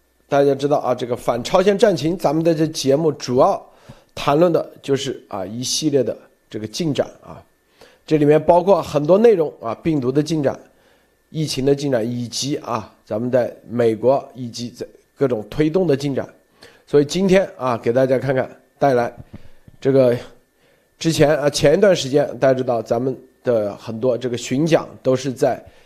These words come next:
这个医生圈啊，医生圈啊，医生以及民众圈。这个即将啊，严博士被邀请的是这个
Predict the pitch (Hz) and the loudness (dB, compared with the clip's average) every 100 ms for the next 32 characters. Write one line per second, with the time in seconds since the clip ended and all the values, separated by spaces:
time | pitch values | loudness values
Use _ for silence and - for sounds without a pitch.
0 | _ _ - 113 147 196 - 196 196 180 | _ _ -8 -6 -4 -2 0 0 2 0
1 | 165 - 110 101 190 190 196 - 160 - | 0 -2 -8 -6 0 0 0 0 0 0
2 | 110 98 - 131 127 131 127 107 117 87 | -10 -10 -10 -8 -2 -2 -2 -8 -10 -10
3 | 117 131 156 135 117 90 - _ _ - | -6 -2 0 -2 -4 -10 -12 _ _ -20
4 | _ _ - 131 120 110 - 139 170 208 | _ _ -6 0 0 0 -4 -4 2 2
5 | 196 160 - 127 104 98 120 123 131 127 | 2 0 -4 -4 -6 -4 -2 0 -2 -4
6 | 123 127 131 135 - 110 101 - _ _ | -2 0 2 0 -2 -8 -8 -12 _ _
7 | - 131 120 117 113 | -12 -8 -4 -2 -4